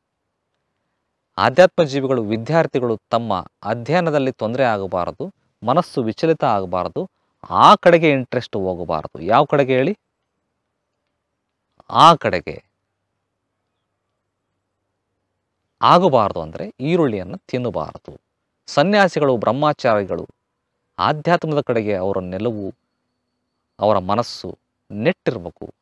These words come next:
ಅದು ವಿಚಲಿತ ಆಗಬಾರದು, ಈರುಳ್ಳಿಯನ್ನು ತಿನ್ನಬಾರದು.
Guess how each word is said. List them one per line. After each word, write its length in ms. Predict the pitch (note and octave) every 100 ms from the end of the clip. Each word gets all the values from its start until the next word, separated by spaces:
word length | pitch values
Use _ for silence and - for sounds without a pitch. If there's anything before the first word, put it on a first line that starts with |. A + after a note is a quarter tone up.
| _ -
ಅದು 180 | C3+ C#3
ವಿಚಲಿತ 400 | A#2 E3+ F#3 -
ಆಗಬಾರದು, 760 | F#2 F#2+ G#2+ F2 D#2+ - C#2+ - _ _
ಈರುಳ್ಳಿಯನ್ನು 480 | B2 B2 A#2+ G2+ F2
ತಿನ್ನಬಾರದು. 760 | - G#2 G2+ F2+ D2+ - -